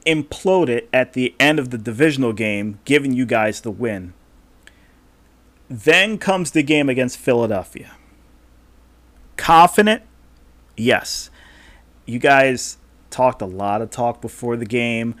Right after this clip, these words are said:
but once the game was on, it damn sure was a different story. Hassan Reddick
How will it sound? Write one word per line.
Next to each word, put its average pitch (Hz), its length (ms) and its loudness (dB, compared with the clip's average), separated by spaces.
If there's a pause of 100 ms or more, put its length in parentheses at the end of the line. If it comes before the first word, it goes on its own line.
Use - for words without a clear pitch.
(320)
but 104 100 -10
once 123 320 -6
the 160 140 -4
game 143 320 0
was 110 180 -6
on, 123 440 0 (760)
it 135 300 4
damn 135 280 4
sure 127 220 -2
was 120 200 -2
a 113 60 -6
different 110 340 -6
story. 98 480 -10 (2000)
Hassan 175 680 -2
Reddick 139 480 0